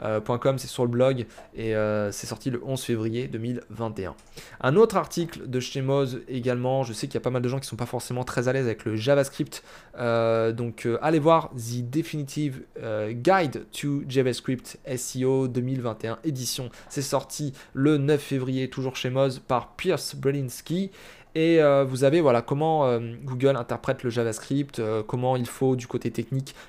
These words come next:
mettre en place certaines technologies, euh, pour que, euh, Google ait une alternative H T M L, des snapshots, et cetera, pour pouvoir comprendre au mieux, euh, ce qui est en renvoyé de base par, euh, par, euh, bah voilà, votre code, euh, le site, et cetera.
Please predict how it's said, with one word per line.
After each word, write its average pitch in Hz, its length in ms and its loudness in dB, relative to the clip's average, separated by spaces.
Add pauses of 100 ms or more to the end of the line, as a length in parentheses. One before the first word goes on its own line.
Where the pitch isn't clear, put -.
mettre 127 240 -2
en 120 40 0
place 127 220 0
certaines 120 480 -2
technologies, 131 640 0 (280)
euh, 110 220 2
pour 139 320 -4
que, 147 100 2
euh, 139 240 8
Google 135 460 6
ait 170 140 10
une 147 100 2
alternative 123 480 -2
H 117 140 -2
T 120 80 -4
M 120 100 -2
L, 123 160 2
des 120 80 -2
snapshots, 113 440 -4
et 113 80 -4
cetera, 117 420 -4
pour 110 100 -12
pouvoir 117 320 -4
comprendre 131 500 -2
au 170 120 10
mieux, 151 240 2 (320)
euh, 110 180 -2
ce 110 100 -8
qui - 120 -4
est 123 100 -4
en 120 160 0
renvoyé 123 400 0
de 123 160 2
base 139 320 4 (300)
par, 123 300 6
euh, 104 580 0 (160)
par, 104 240 -2
euh, 95 220 -6
bah 98 140 -4
voilà, 151 280 6
votre 101 500 -4
code, 127 320 6
euh, 98 720 -2
le 113 80 -6
site, - 260 -8
et 117 100 -6
cetera. 120 520 -4